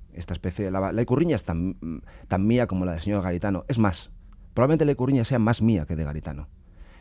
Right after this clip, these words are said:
Porque yo he defendido Euskadi de una manera que el señor Garitano ha sido incapaz de defenderla nunca. Y perdóneme que lo diga en estos términos, pero yo me juego la vida por esa Icurriña.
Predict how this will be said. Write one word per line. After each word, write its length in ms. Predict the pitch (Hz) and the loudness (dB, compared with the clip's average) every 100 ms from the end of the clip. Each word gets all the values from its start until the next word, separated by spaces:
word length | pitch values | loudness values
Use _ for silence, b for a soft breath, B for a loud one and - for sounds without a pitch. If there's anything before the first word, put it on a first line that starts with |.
| b | b
Porque 200 | 98 107 | -2 2
yo 80 | 123 | 4
he 20 | |
defendido 320 | 127 127 127 | 4 2 4
Euskadi 320 | 113 - 117 123 | 2 2 2 4
de 60 | |
una 120 | 113 | 2
manera 240 | 107 110 113 | 2 0 -2
que 80 | 92 | -2
el 60 | |
señor 160 | 110 101 | 0 2
Garitano 400 | 98 90 107 - - - - | 0 0 0 -2 -10 -18 -6
ha 60 | - | -2
sido 160 | 113 | 2
incapaz 280 | 107 - 98 | 0 0 0
de 60 | 82 | 0
defenderla 380 | 82 80 78 | -2 -4 -4
nunca. 340 | 73 76 - - - - - - b b b | -6 -10 -14 -18 -20 -20 -20 -20 b b b
Y 100 | 101 | 0
perdóneme 360 | 104 123 147 123 | 4 6 6 6
que 60 | |
lo 60 | 120 | 6
diga 140 | 120 | 6
en 20 | |
estos 180 | 107 117 | 4 0
términos, 280 | 127 113 92 | 0 0 0
pero 100 | 101 | 0
yo 80 | 123 | 2
me 80 | 113 | 0
juego 220 | 110 110 | 2 0
la 100 | 101 | 2
vida 240 | 107 110 | 0 0
por 120 | - 87 | -2 -4
esa 100 | 90 | -4
Icurriña. 420 | 78 78 80 | -6 -8 -10